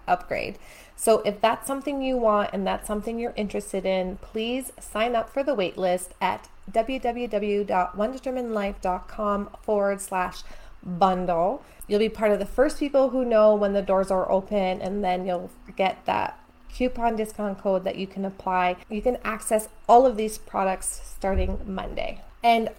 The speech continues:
also, starting next week, I'm gonna be doing some training sessions, and next week I'll be doing the first called Strategies for Teaching and Modeling Christian Values to Your Children.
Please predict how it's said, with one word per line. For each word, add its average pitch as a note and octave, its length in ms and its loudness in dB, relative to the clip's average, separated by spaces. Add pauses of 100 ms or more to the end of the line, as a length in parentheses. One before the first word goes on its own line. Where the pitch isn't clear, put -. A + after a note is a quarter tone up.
(120)
also, C4 880 6
starting B3+ 680 -2
next B3 440 -4
week, G3 440 -2 (100)
I'm G3+ 160 -2
gonna B3 220 -2
be A#3 200 -6
doing G#3 540 0
some G3 540 -4 (480)
training C4+ 520 0
sessions, G#3 1120 -2
and G3+ 580 2
next A3+ 400 2
week A#3 340 -6 (340)
I'll G3 100 6
be A#3 140 -2
doing A3+ 380 0
the A3 100 0
first G3 520 -2
called F#3 420 2
Strategies G3+ 840 0
for F#3+ 180 -6
Teaching B3+ 760 -6
and G#3+ 320 2
Modeling G#3+ 560 2
Christian G#3+ 480 -4
Values F3+ 560 -2
to - 140 -8
Your E3+ 200 -4
Children. - 480 -10